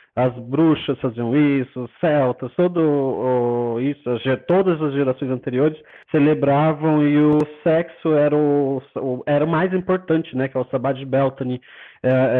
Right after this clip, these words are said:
era o mais importante, a, a mais importante celebração. Então, qualquer reunião,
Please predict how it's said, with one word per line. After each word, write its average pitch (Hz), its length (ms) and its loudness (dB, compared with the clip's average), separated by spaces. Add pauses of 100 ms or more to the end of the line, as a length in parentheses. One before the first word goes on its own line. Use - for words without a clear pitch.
era 135 140 2
o 135 40 2
mais 135 380 2
importante, 143 880 -2 (920)
a, 131 60 -4
a - 20 -4
mais 127 240 -2
importante 131 320 -6
celebração. 127 720 -2 (420)
Então, 135 460 0
qualquer 165 540 0
reunião, 131 920 -4